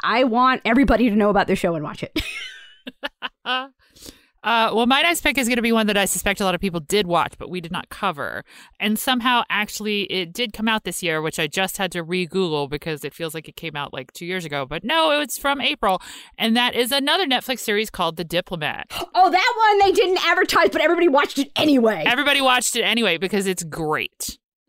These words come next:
Speaker 2: Like, it's so great. And it should not be great. And the only reason it works is because Kerry Russell and Rufus Sewell are unstoppable. I think we,
Speaker 1: Mm-hmm.
Speaker 2: I think we talked about this a little bit in sort of, like, our, our, like,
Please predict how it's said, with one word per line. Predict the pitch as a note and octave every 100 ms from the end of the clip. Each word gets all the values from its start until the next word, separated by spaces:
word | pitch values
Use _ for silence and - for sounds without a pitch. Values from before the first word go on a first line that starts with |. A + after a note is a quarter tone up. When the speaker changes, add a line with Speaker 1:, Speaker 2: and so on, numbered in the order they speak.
| _ -
Speaker 2:
Like, | F3+ F3+
it's | F#3+ -
so | - A3 G#3 G3+
great. | E3 F2+ - -
And | F3+ F3+ F3 E3 -
it | F3+
should | - A3 G3
not | G#3+
be | A3+ E3+
great. | C3+ B1+ - _ _ _ _ -
And | G#3+ G#3+
the | G#3+
only | G#3 A3 A3
reason | A3+ G#3+
it | G#3+
works | G3+ G3 -
is | - F3
because | F#3 F#3+ E3+
Kerry | - F#3+ F3+
Russell | E3+ E3+ F3+ E3
and | D3+
Rufus | D#3+ D#3+ D#3+
Sewell | F3 D#3 D3
are | D3 D3
unstoppable. | D3+ D3 D3+ - C#3+ - E2+ A1+ G1+ - _ -
I | A4+ A#4 A#4+ G4+
think | G4 A#4
we, | E4+
Speaker 1:
Mm-hmm. | A#3+
Speaker 2:
I |
think | - F4
we | G4
talked | - C#4 A#3
about | B3 A3
this | G#3+ G#3+
a |
little | F#3 F#3 F#3
bit | F3+
in | E3+ E3
sort | F3+ F3
of, | D#3+
like, | D#3 D#3
our, | D3+ D3 -
our, | D3
like, | D3 C#3+